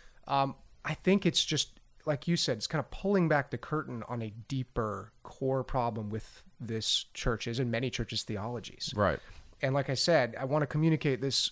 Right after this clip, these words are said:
Speaker 1: I think this is a really important thing. I'm not just nitpicking someone's ecclesiology for the sake of being right or saying, "Well, you know, we've got it better than you."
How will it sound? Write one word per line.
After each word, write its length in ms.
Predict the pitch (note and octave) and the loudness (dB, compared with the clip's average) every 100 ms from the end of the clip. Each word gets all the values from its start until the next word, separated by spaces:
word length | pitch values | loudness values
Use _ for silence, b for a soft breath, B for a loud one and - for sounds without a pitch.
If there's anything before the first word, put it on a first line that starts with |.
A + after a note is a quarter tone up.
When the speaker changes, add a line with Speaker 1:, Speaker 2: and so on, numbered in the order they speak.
| - - - | -6 -14 -4
Speaker 1:
I 20 | |
think 140 | C#3+ | 0
this 80 | C3 | 0
is 80 | A#2+ | 0
a 60 | A#2 | 0
really 280 | C3+ D#3 C#3+ | 2 2 2
important 560 | B2 - C#3+ C#3 - | 0 -2 -4 -4 -10
thing. 340 | - D3+ G#2 G2+ | -6 -2 -2 -4
I'm 140 | A2 | -2
not 360 | C3 D3+ F3 D3 | 4 4 4 2
just 280 | D3+ - | 0 2
nitpicking 800 | C#3 D3+ D#3 - C3+ - B2 A#2 b b b b b | 2 2 2 0 -2 0 -2 -2 b b b b b
someone's 440 | - E3 C#3+ C#3 B2+ | 2 4 4 2 0
ecclesiology 800 | - C#3+ B2+ B2+ A#2+ A#2 A#2 | 0 0 2 4 4 0 -2
for 80 | - | -4
the 80 | A2 | -2
sake 300 | - A#2 A2+ | 0 0 -2
of 80 | A2 | -4
being 160 | A2+ | -2
right 340 | G#2 F#2 G2 - - | -2 -6 -8 -12 -8
or 140 | C3+ | -4
saying, 220 | - A#2+ A2+ | -2 -2 -2
"Well, 80 | |
you 60 | A#2 | -6
know, 80 | G#2+ | -4
we've 200 | B2+ A#2+ | -4 2
got 160 | C3+ A2+ | 2 2
it 60 | |
better 160 | A2+ A#2 | 0 0
than 120 | A2+ | -2
you." 180 | G#2 | -6